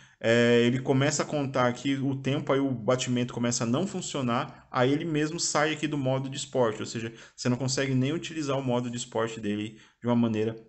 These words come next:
eficiente, que ele não vai funcionar pra nada, ele vai servir só pra receber mensagens e mais nada. Bem, mas vou passar aí pra vocês esse videozinho que eu fiz aí só pra dar uma dica de como fazer um vídeo rápido pra mandar pro fornecedor. Você não precisa aí tá falando nada.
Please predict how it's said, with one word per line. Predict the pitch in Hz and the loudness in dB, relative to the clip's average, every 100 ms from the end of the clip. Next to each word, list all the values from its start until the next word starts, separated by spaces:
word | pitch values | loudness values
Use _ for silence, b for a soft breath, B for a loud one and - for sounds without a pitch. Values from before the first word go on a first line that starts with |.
| - | -8
eficiente, | 123 127 - 107 113 | -6 -4 -2 -2 -4
que | - | -4
ele | 131 | -4
não | 135 | -2
vai | 135 | -2
funcionar | 143 147 143 | -2 -2 -2
pra | 143 214 | 0 0
nada, | 185 120 | 2 2
ele | 104 | 0
vai | 107 | -2
servir | 110 160 185 | -2 -6 -6
só | - 240 | -6 -4
pra | 247 | -4
receber | 240 247 208 | -4 -4 -2
mensagens | 196 190 - 139 147 156 - B B B | -2 -2 -2 -2 -4 -8 -14 B B B
e | 135 | -2
mais | 139 151 110 | 0 0 -4
nada. | 80 - - - | -10 -12 -16 -6
Bem, | 147 143 B | -6 -6 B
mas | 156 | 0
vou | 202 | 2
passar | 233 233 | 2 4
aí | 208 | 4
pra | 208 190 | 4 2
vocês | 190 185 202 - - | 0 0 0 -4 -8
esse | - - 170 | -4 -2 -2
videozinho | 185 175 156 165 156 | -2 -2 -2 -2 -2
que | |
eu | 143 | -2
fiz | 147 143 | 0 0
aí | 147 | 0
só | 180 | 0
pra | 190 175 | -2 -2
dar | 160 | 0
uma | 143 | -2
dica | 139 160 | -4 -6
de | 151 | -4
como | 185 202 | 0 0
fazer | 202 165 | 2 0
um | 160 | 0
vídeo | 135 143 117 | -2 -2 -2
rápido | 117 135 131 143 135 B B | 0 0 -2 -10 -10 B B
pra | - 143 | 0 0
mandar | 143 127 131 | 2 2 2
pro | 135 | 0
fornecedor. | 131 120 - 123 131 | -2 -2 -2 -2 0
Você | 139 160 | -2 -2
não | 202 | -4
precisa | 202 - 156 127 | -4 -6 -4 -2
aí | 127 | -4
tá | 123 | -4
falando | 123 110 110 123 | -2 -2 0 -2
nada. | 127 107 120 | 0 0 -2